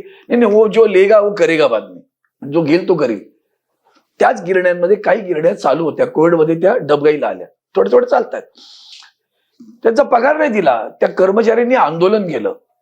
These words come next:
आंदोलन केलं, मी आंदोलनात गेलो एनटीसीच्या, तिथे मी स्वतः आंदोलन केलं, भांडलो. तेव्हा पन्नास टक्के पगार देतो म्हणून कबूल झालं,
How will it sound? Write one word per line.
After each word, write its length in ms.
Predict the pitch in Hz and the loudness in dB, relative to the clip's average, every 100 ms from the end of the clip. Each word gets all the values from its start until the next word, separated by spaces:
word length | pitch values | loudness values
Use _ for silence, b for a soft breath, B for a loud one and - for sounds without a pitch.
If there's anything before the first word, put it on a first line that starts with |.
| _ | _
आंदोलन 400 | 151 175 202 214 | -2 2 0 2
केलं, 160 | 208 208 | 2 2
मी 160 | 226 | 2
आंदोलनात 400 | 202 170 185 185 | 0 0 2 2
गेलो 220 | 170 170 | 0 0
एनटीसीच्या, 600 | 151 135 123 - 104 92 80 _ _ _ _ | 0 -2 -10 -10 -10 -10 -12 _ _ _ _
तिथे 200 | 139 165 | -6 -2
मी 120 | 160 190 | 0 0
स्वतः 280 | 175 185 | 0 2
आंदोलन 420 | 185 180 185 185 180 | 2 2 0 -2 0
केलं, 200 | 185 180 | 2 2
भांडलो. 680 | - 131 160 170 190 202 - | 0 -4 -2 0 2 0 0
तेव्हा 220 | 160 190 | 0 0
पन्नास 480 | - 160 170 175 175 | -2 -2 0 -2 -2
टक्के 220 | - 175 | -2 -2
पगार 340 | 147 151 180 - b b b 139 | 0 2 0 -2 b b b -2
देतो 240 | 160 180 | 0 0
म्हणून 180 | 180 175 | -2 0
कबूल 260 | 170 185 | 0 0
झालं, 280 | 196 156 151 | 0 0 0